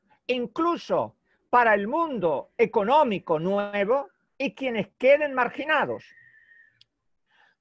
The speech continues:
Tenemos también, para no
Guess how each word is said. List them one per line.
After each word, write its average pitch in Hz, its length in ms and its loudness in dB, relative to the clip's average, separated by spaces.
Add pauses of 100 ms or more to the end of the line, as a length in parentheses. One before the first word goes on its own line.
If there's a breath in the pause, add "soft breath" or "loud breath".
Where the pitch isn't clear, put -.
Tenemos 247 460 0
también, 254 680 0 (240)
para 190 260 4
no 208 380 -2